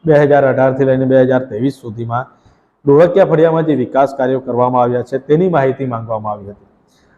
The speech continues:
જ્યારે અમે જોઈ આ માહિતી ત્યારે અમે પણ ચોંકી ગયા.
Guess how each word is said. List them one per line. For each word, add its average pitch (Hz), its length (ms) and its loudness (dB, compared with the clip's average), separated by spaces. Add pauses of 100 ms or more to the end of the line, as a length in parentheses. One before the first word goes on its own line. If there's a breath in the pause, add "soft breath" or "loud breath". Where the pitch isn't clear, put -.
(200)
જ્યારે 135 280 2
અમે 156 260 0 (880)
જોઈ 135 300 4
આ 135 140 2
માહિતી 131 360 0
ત્યારે 139 240 0
અમે 127 180 0
પણ 151 180 0
ચોંકી 131 380 -2
ગયા. 101 300 -12